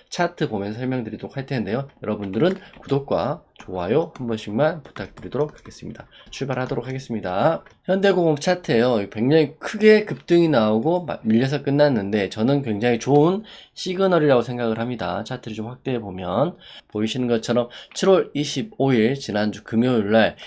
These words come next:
무려 이십이 프로 급등이 나왔습니다. 상한가에 준한 상승이 나왔었는데요.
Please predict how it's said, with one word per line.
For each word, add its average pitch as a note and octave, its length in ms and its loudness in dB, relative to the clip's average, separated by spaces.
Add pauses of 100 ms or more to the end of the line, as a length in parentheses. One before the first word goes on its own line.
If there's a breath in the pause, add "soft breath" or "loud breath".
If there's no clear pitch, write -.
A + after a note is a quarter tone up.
(200 loud breath)
무려 C3 160 -2
이십이 C#3 460 -2
프로 A2+ 260 -4
급등이 G#2 340 -6
나왔습니다. E2+ 800 -8 (240 loud breath)
상한가에 F#3+ 680 4
준한 A#2 280 2
상승이 C3 360 -4
나왔었는데요. F#2+ 840 -4